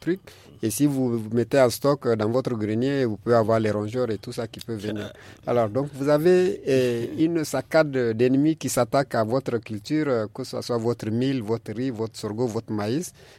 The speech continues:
du semis jusqu'à la conservation. Alors, donc, euh, si on veut gérer contre, si on veut gérer ces ravageurs qui viennent de manière sporadique, euh,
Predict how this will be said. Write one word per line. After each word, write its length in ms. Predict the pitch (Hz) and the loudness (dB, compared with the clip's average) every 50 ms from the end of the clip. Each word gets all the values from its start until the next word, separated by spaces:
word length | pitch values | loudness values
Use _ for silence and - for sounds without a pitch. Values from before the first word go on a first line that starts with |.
| _ - | _ -6
du 100 | 107 120 | -6 -4
semis 320 | - - 135 135 156 170 147 | -2 -2 0 2 2 0 0
jusqu'à 300 | 135 135 - - 160 135 | -2 -4 -4 -2 0 0
la 200 | 127 120 110 101 | 0 0 -2 -4
conservation. 640 | - 113 - 120 110 104 107 104 - - 104 101 - _ _ _ _ _ _ _ _ - - | -6 -8 -8 -8 -8 -8 -8 -10 -10 -12 -14 -16 -16 _ _ _ _ _ _ _ _ -14 -6
Alors, 200 | 117 117 113 107 | -2 0 0 0
donc, 300 | 110 131 151 151 - 147 | 0 -2 -2 -2 -2 -2
euh, 260 | 127 120 117 113 107 | 0 2 2 0 0
si 200 | 104 - - 190 | -4 -4 0 0
on 100 | 202 165 | 2 2
veut 120 | 143 147 147 | 2 0 -2
gérer 260 | 139 135 127 131 123 | -2 -2 -2 -2 -2
contre, 360 | - 131 135 131 - 143 135 123 | -2 -2 -2 -2 -2 -4 -6 -4
si 140 | - - | 0 2
on 80 | 156 139 | 2 2
veut 160 | 127 120 131 | 4 2 2
gérer 260 | 123 120 131 143 170 | 2 4 4 2 2
ces 160 | 180 - 139 117 | 2 2 2 2
ravageurs 440 | 113 113 104 113 110 110 120 117 104 - | 2 2 2 -2 -2 -2 -2 -4 -4 -4
qui 140 | - 110 | -8 -8
viennent 320 | 101 113 120 113 107 101 95 | -4 -4 -4 -4 -4 -6 -8
de 80 | 95 107 | -8 -6
manière 460 | 107 107 107 110 110 113 107 107 101 | -6 -4 -2 -2 -2 -2 -2 -4 -6
sporadique, 640 | - - _ - 107 104 104 104 101 110 110 110 - - | -8 -12 _ -10 -8 -8 -8 -6 -6 -6 -6 -6 -8 -8
euh, 320 | 101 98 - - - - | -8 -8 -8 -8 -10 -10